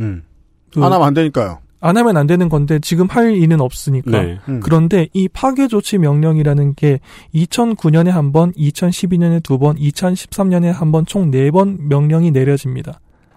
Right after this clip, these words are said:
Speaker 2: 그리고 이 명령은 명령을 내렸다는 사실보다도 명령을 내린 게 언론을 통해 보도되는 게 더 중요했어요.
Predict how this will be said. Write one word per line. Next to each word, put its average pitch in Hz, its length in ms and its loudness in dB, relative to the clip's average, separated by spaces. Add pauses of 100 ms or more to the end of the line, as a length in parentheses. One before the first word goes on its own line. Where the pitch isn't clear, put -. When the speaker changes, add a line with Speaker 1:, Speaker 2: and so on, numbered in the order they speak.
(180)
Speaker 2:
그리고 147 240 -2
이 190 100 0
명령은 143 560 0 (380)
명령을 175 460 0
내렸다는 160 440 -2
사실보다도 139 760 -4 (720)
명령을 185 580 0
내린 151 260 2
게 165 160 -2
언론을 196 440 2
통해 190 240 -2
보도되는 170 540 2
게 156 80 -2
더 151 100 0
중요했어요. 131 640 -4